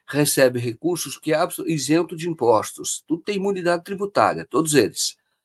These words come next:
E aí ele diz agora que não vai ser do Vitória em Cristo, vai ser do patrimônio pessoal dele. Mas ele ficou milionário com dinheiro de onde? Com dinheiro que veio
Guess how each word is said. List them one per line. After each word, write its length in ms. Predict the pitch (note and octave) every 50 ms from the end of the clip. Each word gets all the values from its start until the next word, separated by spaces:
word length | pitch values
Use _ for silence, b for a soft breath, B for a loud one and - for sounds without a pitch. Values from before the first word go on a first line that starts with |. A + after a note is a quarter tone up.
| _ - _ _ _ _ _
E 100 | - -
aí 440 | A3 G3+ G#3 A#3+ B3+ B3+ G#3 - -
ele 240 | - F3 F3 F#3+ F3+
diz 280 | D#3+ D3+ E3 F3 D#3 E3
agora 420 | D#3 C#3+ C3 C3 C3+ C3+ C3+ C3+
que 100 | - D#3+
não 100 | D3+ C#3
vai 120 | C3 C3+ C3
ser 140 | - D3
do 100 | C3 B2+
Vitória 260 | A#2+ A#2 - B2 A#2+ A#2
em 60 | G#2+
Cristo, 300 | - C3 D#3+ D#3+ - E3+
vai 100 | E3+ D#3+
ser 160 | D#3+ - E3
do 100 | D#3+ D#3+
patrimônio 480 | D#3+ D#3+ D#3 - D3+ C3+ C#3+ D#3 D#3+ D#3
pessoal 440 | D#3 D3 - - - A#2 A#2 A#2+
dele. 260 | A#2 A2 G#2 G2+ G2 G2+
Mas 160 | C3+ D3+ D#3+
ele 140 | A#3 C4+ B3+
ficou 280 | - B3 - F#3+ F#3
milionário 500 | F3+ F3+ E3 D#3 C#3+ D3+ E3 F3+ F#3 F#3+
com 140 | - G#3+ G3
dinheiro 260 | F3 F#3 F#3+ F#3 F3+
de 100 | E3 D#3
onde? 420 | C#3+ A#2+ G#2 F2+ - - - - - _ _ _ _ _ _ _ _ _ _ _ _ _ _ _ -
Com 160 | E3 E3 E3
dinheiro 520 | D#3+ F3+ E3+ C#3+ C#3 D3+ E3 F#3 G3 G3 -
que 120 | - A#3
veio 520 | G3 F3 D3+ B2+ C3 D3 E3+ F#3 G3+ A#3+